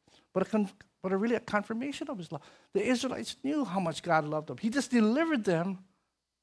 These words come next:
He just delivered them out of Egypt. And now on the way to the promised land, he says, "Hey guys, now that you're a nation, now that you're free, now that you know how much I love you,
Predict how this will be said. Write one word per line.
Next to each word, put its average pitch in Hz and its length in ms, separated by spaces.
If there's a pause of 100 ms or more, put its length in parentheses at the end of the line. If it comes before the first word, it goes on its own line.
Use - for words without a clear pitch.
(140)
He 220 80
just 240 240
delivered 226 460
them 160 340 (1800)
out 160 100
of 214 140
Egypt. 302 440 (2000)
And 127 160
now 226 220
on 247 80
the 226 80
way 214 120
to 214 120
the - 20
promised 208 440
land, 139 200
he 147 40
says, 139 180
"Hey 175 120
guys, 170 340
now 170 100
that 185 100
you're 220 140
a - 20
nation, 143 520
now 143 160
that 196 120
you're 208 120
free, 131 380 (1160)
now 156 160
that 220 160
you 196 180
know 190 260
how 180 260
much 202 280
I 175 200
love 151 300
you, 107 220